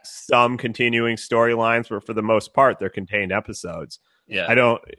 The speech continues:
Speaker 1: I don't know how viable that would be. I think it would have been a bold choice to go for it. I mean, I would have been all for that with kind of a bigger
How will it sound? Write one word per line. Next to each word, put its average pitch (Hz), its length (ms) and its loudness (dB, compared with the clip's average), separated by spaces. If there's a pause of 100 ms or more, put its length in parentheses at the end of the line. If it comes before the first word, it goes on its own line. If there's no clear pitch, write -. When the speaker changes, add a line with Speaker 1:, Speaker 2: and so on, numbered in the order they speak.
(720)
Speaker 1:
I 139 120 6
don't 143 380 2
know 123 240 6
how 117 200 4
viable 117 580 2
that 120 200 4
would 101 120 -4
be. 139 240 4
I 147 80 4
think 113 180 0
it - 40 -4
would 98 100 -2
have 90 60 -6
been 92 100 -4
a 85 40 -8
bold 90 220 -10
choice 113 320 -4
to 87 80 -14
go 95 180 -4
for 165 280 2
it. 92 180 0
I 95 40 -6
mean, 95 120 -4
I 90 80 0
would 92 100 -2
have 85 40 -4
been 92 140 -2
all 90 100 0
for 98 260 -2
that 143 300 2
with 98 320 -4
kind 101 160 0
of 95 60 -4
a 92 60 -2
bigger 98 460 -2